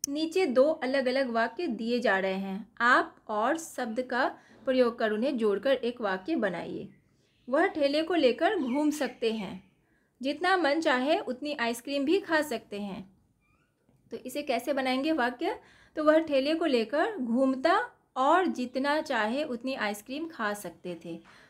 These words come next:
तो यहाँ पर आपको और शब्द, और को जोड़ के एक शब्द बनाना है। ठीक है, एक सेंटेंस बनाना है। तो इस तरह से बनाएंगे,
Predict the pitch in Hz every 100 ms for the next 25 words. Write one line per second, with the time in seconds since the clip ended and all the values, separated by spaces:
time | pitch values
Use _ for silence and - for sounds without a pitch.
0 | - 302 302 311 330 311 233 220 285 285
1 | - 269 330 381 - 220 175 190 190 -
2 | 208 254 370 339 349 226 214 214 214 349
3 | 508 - _ _ 302 302 359 330 330 -
4 | 330 262 254 226 202 196 190 220 196 -
5 | 311 370 415 - 247 214 240 240 226 202
6 | 185 190 196 214 254 269 262 311 320 320
7 | 233 208 208 226